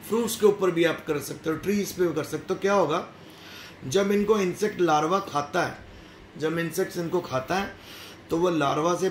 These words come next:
पहुंच जाते हैं उनके stomach में और वहाँ पे जाके जो Bacillus thuringiensis है वो एक तरह की toxin produce करते हैं और finally larva की death हो जाती है।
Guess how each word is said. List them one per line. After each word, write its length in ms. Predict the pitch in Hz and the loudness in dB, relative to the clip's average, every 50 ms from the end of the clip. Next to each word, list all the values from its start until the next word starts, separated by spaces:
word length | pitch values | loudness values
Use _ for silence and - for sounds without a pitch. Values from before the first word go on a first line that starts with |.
| - | 0
पहुंच 260 | - 160 151 156 160 156 | 0 0 0 0 0 0
जाते 300 | 156 165 160 160 - 165 | 0 -2 -2 -2 -4 -4
हैं 80 | 165 | -4
उनके 260 | 165 160 151 139 156 147 | -4 -4 -4 -4 -6 -6
stomach 380 | - - - 135 139 147 156 151 | -4 -4 -6 -4 -4 -4 -6 -4
में 200 | 175 190 196 190 - - - - - - - - - - - - - | -2 -2 -2 -4 -6 -10 -16 -16 -16 -16 -16 -16 -18 -18 -18 -10 -6
और 140 | - 160 156 | -4 -4 -2
वहाँ 280 | 143 151 151 160 180 175 - | 0 0 0 0 0 2 4
पे 100 | 196 190 | 4 4
जाके 420 | 160 165 156 147 131 - 151 131 110 - - - - - - - - 131 | 4 2 0 -2 -2 -2 -4 -6 -6 -8 -14 -18 -18 -18 -18 -16 -12 -6
जो 180 | 127 143 156 151 131 | -2 -2 -2 0 0
Bacillus 460 | 131 143 143 - - 170 185 185 175 - - | -2 -2 -2 -2 0 0 0 0 0 -4 -6
thuringiensis 680 | 147 156 151 151 143 135 135 139 143 131 175 180 160 147 | -6 -4 -4 -2 -2 -2 -2 -2 -2 0 2 2 2 2
है 160 | 147 160 - - - - - - - - - - | -2 -4 -4 -8 -14 -18 -18 -18 -18 -18 -16 -12
वो 160 | 143 143 160 170 | -6 -2 0 0
एक 200 | 170 170 - - | 0 0 -2 -2
तरह 240 | 170 160 156 156 151 | -2 0 0 0 0
की 180 | 127 143 180 202 - - - - - - - - - - - - - - - - - - - - - | 0 0 0 0 0 -4 -12 -18 -20 -20 -20 -20 -20 -20 -20 -20 -20 -20 -20 -20 -20 -20 -12 -4 -2
toxin 400 | 151 147 143 - - 180 190 185 | -2 -2 0 0 0 0 0 2
produce 420 | 151 190 185 180 185 185 175 - | 2 2 2 2 2 0 0 -2
करते 300 | - 185 175 165 - 196 | 0 -2 -2 0 0 -2
हैं 200 | 196 196 190 - - - - - - | -2 -2 -4 -6 -14 -18 -20 -18 -16
और 120 | - 151 123 | -14 -12 -10
finally 500 | - 139 135 131 127 127 131 135 135 131 | -6 -4 -4 -4 -4 -4 -4 -4 -4 -4
larva 300 | 120 117 120 120 120 127 | -6 -6 -8 -6 -6 -6
की 140 | 120 123 143 | -6 -6 -6
death 280 | 135 139 160 160 - - | -6 -6 -6 -6 -4 -4
हो 100 | 175 170 | -4 -2
जाती 300 | 160 160 - - 160 156 | -2 -4 -4 -2 -2 -2
है। 100 | 156 - | -2 -4